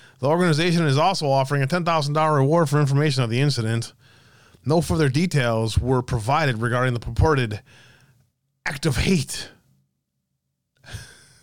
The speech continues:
What? What i-, what is, I don't understand this world, man.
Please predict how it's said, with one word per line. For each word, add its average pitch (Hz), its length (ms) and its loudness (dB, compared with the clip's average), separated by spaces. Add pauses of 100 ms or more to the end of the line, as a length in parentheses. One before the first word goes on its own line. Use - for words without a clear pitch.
(2000)
What? 165 180 0 (2750)
What 185 220 0
i-, 339 140 -4 (100)
what 202 320 -4
is, 247 380 -4 (1600)
I 165 200 -4
don't 254 160 -2
understand 147 680 2
this 113 160 0
world, 117 420 2
man. 92 560 -4